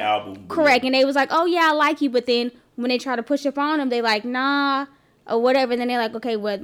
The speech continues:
Speaker 2: I'm not
Speaker 1: Well,
Speaker 2: playing
Speaker 1: yeah,
Speaker 2: my
Speaker 1: well,
Speaker 2: verse.
Speaker 1: d-, uh, uh, delete my number, delete my verse or some
Speaker 2: Right,
Speaker 1: shit,
Speaker 2: and
Speaker 1: you
Speaker 2: I
Speaker 1: know,
Speaker 2: feel
Speaker 1: get,
Speaker 2: like, and
Speaker 1: get, get another poppin' nigga if you,
Speaker 2: and,
Speaker 1: you
Speaker 2: and
Speaker 1: know.
Speaker 2: that's really unfortunate.
Speaker 1: Yeah.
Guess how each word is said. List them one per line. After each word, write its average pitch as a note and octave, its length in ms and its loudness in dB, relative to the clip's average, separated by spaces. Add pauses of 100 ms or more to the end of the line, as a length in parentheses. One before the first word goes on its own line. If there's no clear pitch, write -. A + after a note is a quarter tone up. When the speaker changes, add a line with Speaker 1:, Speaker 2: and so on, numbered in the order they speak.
Speaker 2:
I'm A3 140 -4
not G#3+ 200 -6
Speaker 1:
Well, C4+ 100 -2
Speaker 2:
playing - 140 0
Speaker 1:
yeah, D3 80 0
Speaker 2:
my D#3 60 0
Speaker 1:
well, - 260 -2
Speaker 2:
verse. C#3 120 -6
Speaker 1:
d-, C3 60 -6
uh, C3 80 -6
uh, B2 300 -6
delete B2 380 -4
my A2 140 -6
number, G2+ 320 -10
delete G2 320 -12
my F#2+ 160 -10
verse F#2 300 -10
or - 60 -18
some B3+ 100 -4
Speaker 2:
Right, C4+ 260 2
Speaker 1:
shit, C#4 100 4
Speaker 2:
and D4 100 4
Speaker 1:
you D4+ 40 4
Speaker 2:
I E4+ 40 4
Speaker 1:
know, D#4+ 80 -4
Speaker 2:
feel E4 100 2
Speaker 1:
get, D#4 160 4
Speaker 2:
like, - 80 -10
and - 120 0
Speaker 1:
get, - 200 -4
get C#3 220 -4
another C3 220 -4
poppin' G#2+ 340 -6
nigga F#2+ 180 -10
if F#2 120 -10
you, - 100 -18
Speaker 2:
and, C#4 240 2
Speaker 1:
you G#3 80 -12
Speaker 2:
and C#4+ 100 2
Speaker 1:
know. D#4+ 80 2
Speaker 2:
that's F4 280 -2
really C4 380 0
unfortunate. G3+ 680 -8
Speaker 1:
Yeah. F#2+ 160 -10